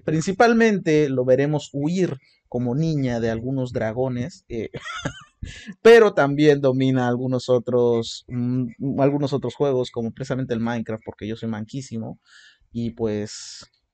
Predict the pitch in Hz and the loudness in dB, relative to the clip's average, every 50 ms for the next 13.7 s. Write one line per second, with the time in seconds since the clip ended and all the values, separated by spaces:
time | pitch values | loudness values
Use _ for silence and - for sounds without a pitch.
0 | _ _ - 131 139 147 147 143 139 135 123 113 107 - - - - 127 123 120 | _ _ 0 2 4 4 4 4 4 4 0 0 -2 -4 -6 -4 -2 -2 0 0
1 | 123 123 123 120 120 113 110 - 117 117 117 120 117 113 - - 113 113 117 127 | -2 0 0 0 0 -2 -2 -4 -4 -2 -2 -2 -2 -4 -4 -6 -6 -2 0 0
2 | 127 131 131 127 104 120 123 120 117 117 117 120 117 113 113 - - 120 120 120 | 0 0 0 -2 -2 -4 -4 -4 -2 -2 -2 -2 -2 -4 -8 -8 -6 -6 -6 -4
3 | 120 120 120 120 120 120 120 120 117 110 110 113 123 123 127 131 131 - _ - | -4 -6 -6 -6 -4 -4 -4 -2 -2 -4 -4 -4 -2 0 0 -2 -2 -4 _ -10
4 | 120 120 120 127 131 135 123 123 127 131 131 131 135 127 135 135 - 117 117 117 | -6 -2 0 0 0 0 0 0 -2 -2 0 0 0 0 -2 -4 -6 -4 -4 -2
5 | 120 117 113 110 - 117 117 117 113 - 120 113 113 110 - 120 131 131 208 226 | -2 -4 -6 -6 -6 -4 -4 -4 -4 -4 -6 -6 -6 -4 -6 -8 -6 -2 -2 -2
6 | 247 - - - - - - - - - _ - 156 151 170 170 165 180 156 143 | -2 -4 -10 -16 -16 -20 -20 -20 -20 -16 _ -4 -4 -2 -2 -2 0 0 2 2
7 | 135 131 139 143 147 151 151 - 147 143 151 - - - 160 160 156 - 202 208 | 2 2 2 4 4 4 2 0 0 0 0 0 0 0 0 0 2 0 0 0
8 | 202 160 151 160 165 160 165 143 151 160 165 147 - - 123 120 120 - 131 127 | 2 6 6 6 4 4 2 2 2 2 2 0 -2 -2 -4 -4 -4 -6 -10 -6
9 | - 170 190 180 165 151 147 139 120 - 156 123 135 151 147 139 - - - 123 | 2 4 4 4 4 2 0 -2 0 0 -2 0 0 0 0 -2 -4 -4 -4 -4
10 | 117 - - 127 123 120 120 123 120 - 135 131 147 147 - - 139 127 123 127 | -2 0 2 2 4 4 2 0 0 0 2 2 2 0 2 0 2 4 4 4
11 | 131 131 - - 143 - - _ _ - 151 151 - 170 202 196 190 160 165 160 | 4 2 -2 -2 -4 -4 -6 _ _ -2 -2 0 2 0 0 0 0 -2 -2 -2
12 | 160 147 127 120 117 135 135 135 - 123 117 117 120 120 117 113 117 120 147 170 | 0 -2 0 2 2 0 0 0 -2 -4 -2 -2 0 0 0 0 0 2 2 4
13 | 202 190 165 143 135 123 120 120 131 131 131 123 117 107 | 4 2 2 2 2 0 0 -2 -2 0 0 0 -2 -2